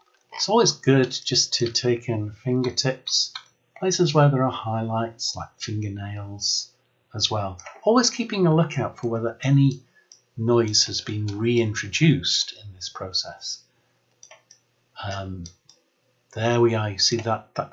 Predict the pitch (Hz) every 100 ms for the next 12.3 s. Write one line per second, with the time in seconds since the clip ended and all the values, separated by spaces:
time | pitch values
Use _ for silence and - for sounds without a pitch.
0 | - 120 123 123 117 120 120 120 87 -
1 | 117 120 117 113 - - 117 107 101 127
2 | 131 - - _ _ _ _ 104 90 113
3 | 117 117 117 117 117 - - 214 220 185
4 | 175 147 143 131 131 127 120 120 117 113
5 | - 104 - 104 - - - _ _ -
6 | 110 120 147 143 - 120 110 98 110 107
7 | 104 - - 151 143 123 113 113 113 110
8 | 143 - 175 160 151 131 110 92 82 -
9 | _ _ _ _ _ _ _ _ - -
10 | 101 98 95 90 - - - - _ _
11 | - _ _ 107 - 113 98 92 - 95
12 | 95 - 85